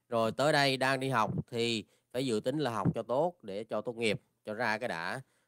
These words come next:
Rồi tốt nghiệp ra xong rồi thì phải biết mình làm cái gì.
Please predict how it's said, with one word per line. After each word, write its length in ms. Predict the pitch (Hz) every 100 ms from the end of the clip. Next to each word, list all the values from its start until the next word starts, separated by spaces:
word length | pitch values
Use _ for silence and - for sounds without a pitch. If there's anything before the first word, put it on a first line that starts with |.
| _
Rồi 300 | 107 113 113
tốt 160 | 147 139
nghiệp 240 | 131 117
ra 140 | 135
xong 220 | 131 143 127
rồi 220 | 117 110
thì 100 | 107
phải 120 | 127
biết 220 | 131 151
mình 200 | 117 101
làm 200 | 98 92
cái 140 | 117 113
gì. 200 | 101